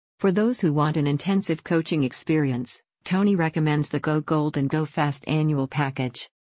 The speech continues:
This package includes weekly two-hour individual coaching sessions where he will help you identify self-imposed limits and toxic emotions that may be holding you back. Using his trademarked self-mastery methods,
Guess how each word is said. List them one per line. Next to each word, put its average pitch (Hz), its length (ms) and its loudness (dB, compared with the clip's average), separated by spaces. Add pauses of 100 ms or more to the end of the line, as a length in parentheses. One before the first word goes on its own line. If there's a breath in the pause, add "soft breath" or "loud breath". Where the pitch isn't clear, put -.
(200)
This 214 220 0
package 185 420 -2
includes 160 540 0
weekly 185 360 0
two-hour 160 420 2
individual 156 680 0
coaching 156 460 -2
sessions 151 540 -2
where 147 120 -2
he 147 100 0
will 143 140 0
help 160 320 -2
you 160 100 0
identify 151 540 -2
self-imposed 151 760 -2
limits 160 440 0
and 139 120 -2
toxic - 480 -2
emotions 147 520 0
that 156 160 0
may 147 160 0
be 151 120 0
holding 147 460 0
you 135 140 0
back. 131 400 -4 (380)
Using 196 320 2
his 160 200 2
trademarked 160 600 -2
self-mastery 147 800 0
methods, 135 640 0